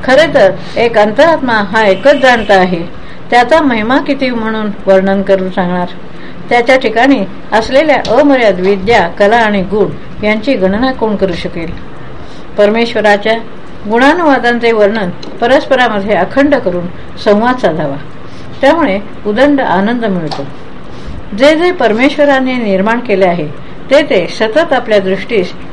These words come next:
पडत असते. विवेकी लोकांनी वारंवार विवरण करून त्याचे खरे स्वरूप जाणून घ्यावे. जितके काही निर्माण झालेले आहे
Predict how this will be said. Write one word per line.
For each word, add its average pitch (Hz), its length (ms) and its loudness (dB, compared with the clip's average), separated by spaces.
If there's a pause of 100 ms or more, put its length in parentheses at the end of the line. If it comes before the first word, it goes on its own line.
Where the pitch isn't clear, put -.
पडत 226 240 0
असते. 147 260 -6 (800)
विवेकी 302 500 2
लोकांनी 220 420 0 (280)
वारंवार 269 600 2
विवरण 220 460 4
करून 175 280 -2
त्याचे 233 560 -2 (100)
खरे 233 220 2
स्वरूप 185 400 -2
जाणून 185 300 2
घ्यावे. 151 480 -6 (760)
जितके 285 340 0
काही 330 300 0
निर्माण 240 420 2
झालेले 226 380 2
आहे 165 180 0